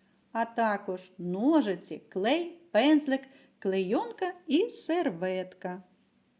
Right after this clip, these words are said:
Великий жовтий прямокутник складаю навпіл.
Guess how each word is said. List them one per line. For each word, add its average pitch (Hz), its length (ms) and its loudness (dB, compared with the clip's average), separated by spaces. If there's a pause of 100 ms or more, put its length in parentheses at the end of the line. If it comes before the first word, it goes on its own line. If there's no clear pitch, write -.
(640)
Великий 269 540 2
жовтий 262 440 0
прямокутник 262 880 0
складаю 208 680 0
навпіл. 190 600 -2